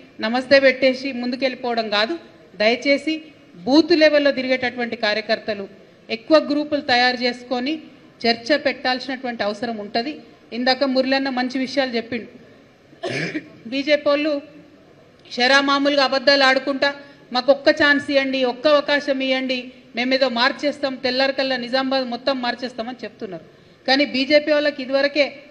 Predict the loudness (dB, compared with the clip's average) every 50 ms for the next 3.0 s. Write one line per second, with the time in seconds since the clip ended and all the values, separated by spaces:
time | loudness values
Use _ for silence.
0 | -14 -8 -2 2 2 4 2 2 0 0 0 2 2 2 2 2 0 0 0 -2
1 | -4 -4 -2 -4 -6 -6 -8 -10 -12 -10 -10 -10 -8 -8 -8 -6 -6 -6 -4 -4
2 | -6 -6 -4 -6 -8 -8 -4 -6 -6 -6 -4 -4 -2 -2 -2 -4 -8 -10 -12